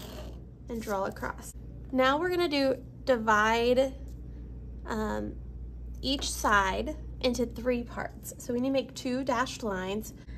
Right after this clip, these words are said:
Since we want three equal parts, it's gonna be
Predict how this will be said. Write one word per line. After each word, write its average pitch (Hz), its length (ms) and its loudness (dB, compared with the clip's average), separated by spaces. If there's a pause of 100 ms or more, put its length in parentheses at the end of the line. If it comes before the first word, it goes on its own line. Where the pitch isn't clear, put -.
(280)
Since - 160 -2
we 285 100 2
want 269 220 4 (140)
three 269 200 0
equal 277 200 -2
parts, 220 520 2
it's - 160 -8
gonna 247 220 -2
be 233 440 -2